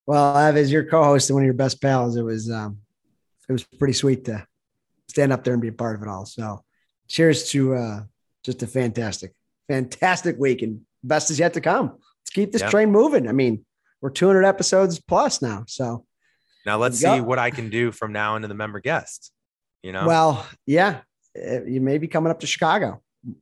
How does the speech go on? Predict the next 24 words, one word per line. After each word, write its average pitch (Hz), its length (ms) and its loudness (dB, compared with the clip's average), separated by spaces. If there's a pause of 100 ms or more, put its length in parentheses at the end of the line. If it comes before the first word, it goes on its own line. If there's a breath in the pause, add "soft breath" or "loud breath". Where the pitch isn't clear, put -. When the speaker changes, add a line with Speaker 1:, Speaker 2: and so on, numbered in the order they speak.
Speaker 1:
We'll 131 180 0
Speaker 2:
I 107 40 -4
Speaker 1:
talk 151 120 2
Speaker 2:
may 156 60 0
be 156 80 2
Speaker 1:
more 185 100 4
Speaker 2:
coming 170 140 4
Speaker 1:
about 113 60 -2
Speaker 2:
up 104 60 -2
Speaker 1:
that. 101 180 0
Speaker 2:
to 98 60 -18
Chicago. 85 460 -6
We'll 110 120 -4
see. - 300 -12 (680 loud breath)
All 131 80 2
right. 131 360 0
Speaker 1:
<laughs> - 80 -12
Speaker 2:
Well, 131 320 2
thanks 170 420 -2
as 151 80 -4
always, 151 320 2
guys, 143 280 -2
for 127 120 -10
listening. 127 560 -6